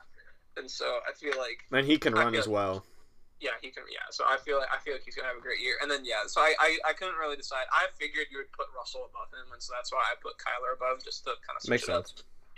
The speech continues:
Speaker 1: But yeah.
Speaker 2: My, so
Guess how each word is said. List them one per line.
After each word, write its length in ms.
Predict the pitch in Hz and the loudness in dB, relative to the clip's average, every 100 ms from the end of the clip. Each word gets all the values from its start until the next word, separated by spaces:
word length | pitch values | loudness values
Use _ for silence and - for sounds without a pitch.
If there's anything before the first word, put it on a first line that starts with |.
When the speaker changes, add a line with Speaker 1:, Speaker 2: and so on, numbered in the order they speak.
| - - - - - - - | -18 -20 -20 -16 -14 -14 -6
Speaker 1:
But 80 | - | -4
yeah. 120 | - - - - - - - - | -2 -6 -8 -18 -20 -20 -20 -8
Speaker 2:
My, 760 | 123 123 123 135 131 135 135 - | -2 2 4 4 4 4 2 0
so 440 | - 131 123 120 | 6 8 8 4